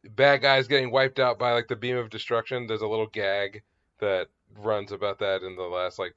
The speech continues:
three or four minutes of the episode, which I thought was funny. Um, Godzilla S P continues to be, like, the show that I'm so stoked to watch every week. It's not hype because it's more grounded,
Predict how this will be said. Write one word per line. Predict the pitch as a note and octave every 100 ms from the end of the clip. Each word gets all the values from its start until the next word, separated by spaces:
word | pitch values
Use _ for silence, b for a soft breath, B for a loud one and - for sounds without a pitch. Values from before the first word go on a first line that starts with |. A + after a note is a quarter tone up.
| _ _
three | G#2+
or | G2
four | G#2 F#2
minutes | F#2 F2+
of |
the | F2
episode, | F2 E2+ F2
which | E2+
I | E2
thought | F2+ C#2
was | -
funny. | - F2 E2+ E2 _ _ _ -
Um, | G#2+ A2 G2+ G2 F#2+
Godzilla | A#2+ A#2 A2+ C3+ C#3+ C#3 C3+
S | A#2 B2
P | - B2+ B2+ C3 B2+
continues | B2+ A#2+ B2 A#2+ A#2+
to | A2+
be, | A#2
like, | A2+ G#2+ G2+ - - - A2+
the | A2 G#2+
show | - A#2+ A2
that | G#2+
I'm | A2 A#2 G#2+ G2 _ _ _ _ _
so | - B2
stoked | - A#2+ A#2 -
to |
watch | A2 A2 B2
every | G#2+ G#2
week. | F#2 G#2 A#2 - _ _ _ _ _ -
It's | A2+ G#2+ - A2
not | B2+ C3+ - -
hype | - - F3 D3+ A#2 - - - _ _ _ _ _
because | A2 A#2+ C#3+ B2+
it's | A#2+ - G#2+
more | B2 B2 G#2+
grounded, | G#2+ G#2+ A2+ C3 C#3+